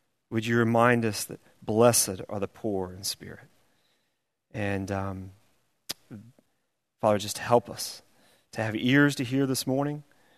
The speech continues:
that you would waken our hearts, Lord, from the distractions of what lies ahead for the rest of this day.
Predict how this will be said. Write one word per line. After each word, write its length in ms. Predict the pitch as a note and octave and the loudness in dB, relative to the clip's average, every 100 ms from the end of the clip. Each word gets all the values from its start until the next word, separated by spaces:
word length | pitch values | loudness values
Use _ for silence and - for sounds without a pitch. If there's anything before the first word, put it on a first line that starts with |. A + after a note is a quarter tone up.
| _ _ | _ _
that 80 | - | -12
you 140 | A2 A2 | -6 -4
would 80 | |
waken 460 | G2+ G#2+ C#3 D3 D3 | 0 6 6 6 6
our 120 | C#3 | 6
hearts, 460 | B2 C#3+ D3+ - - | 6 6 4 4 -2
Lord, 420 | D3+ D#3 D#3 D#3 - - - _ | 2 2 0 -4 -18 -20 -20 _
from 400 | _ - A#2 A2 | _ -2 2 2
the 80 | G#2 | 0
distractions 640 | F#2+ - D3 D3+ - D3 A#2 | -4 2 8 8 8 0 0
of 40 | |
what 140 | A#2 - | -4 4
lies 300 | C3 C#3 B2+ | 6 6 4
ahead 280 | B2+ C3+ | 2 2
for 100 | B2+ | 2
the 60 | A#2 | 2
rest 240 | B2+ C3+ | 2 2
of 60 | C3 | -2
this 100 | A#2 | -2
day. 360 | B2+ C3 C#3 | 0 0 -2